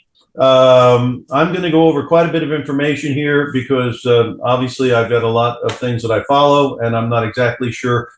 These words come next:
what you guys are following. If you have any questions on, uh, a stock you own or whatever, uh, strategy on options or whatever, uh, you put it in the chat box. I'll give you a hand with that. Okay? All right.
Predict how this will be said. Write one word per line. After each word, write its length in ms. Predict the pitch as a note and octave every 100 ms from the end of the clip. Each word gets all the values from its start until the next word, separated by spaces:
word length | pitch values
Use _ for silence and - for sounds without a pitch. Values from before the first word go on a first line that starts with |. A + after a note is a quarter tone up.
| _
what 240 | B2+ B2
you 140 | D3 C3+
guys 320 | C#3 C3+ C#3+
are 100 | C#3
following. 560 | D3 C#3+ C#3 C#3+ C#3 - _ _
If 160 | C#3
you 60 | C3
have 120 | F3
any 140 | G3 E3+
questions 560 | F#3 F3+ - F3+ E3
on, 300 | D#3 D3 C#3+
uh, 300 | C#3+ C#3 C3
a 40 | C3
stock 380 | D3 D3 D3
you 80 | D#3+
own 340 | C3+ D3+ D#3+ D#3+
or 140 | C#3+
whatever, 540 | C#3 D3 D3 E3 E3 - -
uh, 380 | A#2+ A#2 A2 G#2
strategy 640 | - C#3 D3 D3 D3 D#3 C#3
on 120 | C3+
options 440 | C#3 D3 E3 D3+
or 80 | D3+
whatever, 440 | D3+ D#3 E3 D#3+ - _ _ -
uh, 200 | A#2 A#2+
you 120 | B2+
put 140 | C#3+ D3
it 80 | C#3+
in 120 | C3+
the 120 | A2+
chat 260 | C#3 C3 -
box. 300 | C3 C3 B2+
I'll 180 | A#2+
give 140 | B2 A#2
you 100 | A2+
a 40 |
hand 220 | A#2+ A#2
with 160 | A2 G#2
that. 260 | G#2 F2+ - _ _ -
Okay? 480 | C3 F#3+ A#3 A3 - - - _
All 100 | B3
right. 320 | A3 E3 -